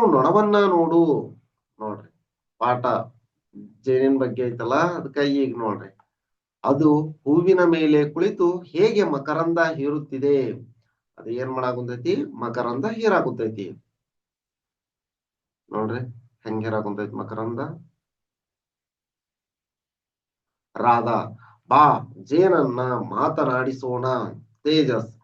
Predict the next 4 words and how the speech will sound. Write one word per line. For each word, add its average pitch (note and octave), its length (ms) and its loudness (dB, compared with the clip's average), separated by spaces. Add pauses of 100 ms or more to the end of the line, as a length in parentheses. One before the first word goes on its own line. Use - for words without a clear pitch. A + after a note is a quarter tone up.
(440)
ಜೇನೆ, D3 460 4 (240)
ಜೇನೆ, C#3+ 400 -2 (360)
ನಿನ್ನ E3 280 4 (320)
ಗೂಡೆಲ್ಲಿ. B2+ 720 2